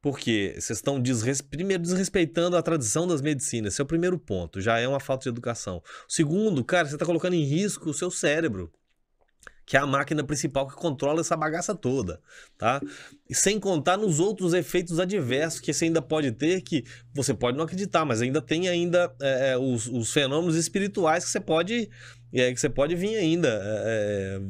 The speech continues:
voltar pra casa com algumas coisas indesejáveis aí te acompanhando. Mas ok, isso tudo pode acontecer. É, mas os traumas que vão ficar, e a culpa sempre cai na conta do chá. O chá é o que,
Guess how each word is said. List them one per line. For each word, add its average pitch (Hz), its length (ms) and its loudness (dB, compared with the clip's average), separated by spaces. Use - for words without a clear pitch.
voltar 170 300 2
pra 120 120 0
casa 127 280 0
com 156 40 -2
algumas 196 280 -2
coisas 156 320 0
indesejáveis 127 720 0
aí 113 140 0
te - 80 0
acompanhando. 147 580 -2
Mas 135 140 4
ok, 196 260 2
isso 113 160 -2
tudo 190 220 0
pode 190 200 0
acontecer. 180 540 -2
É, 104 480 0
mas 127 240 0
os 151 160 -2
traumas 160 480 -2
que 156 140 0
vão 156 160 -2
ficar, 104 520 -2
e 123 120 2
a 120 40 0
culpa 135 300 -4
sempre 156 580 -2
cai 113 280 -2
na 135 100 -4
conta 131 300 -12
do 160 80 -10
chá. 87 260 -8
O 90 60 -12
chá - 200 -4
é 143 40 0
o 170 100 0
que, - 140 -14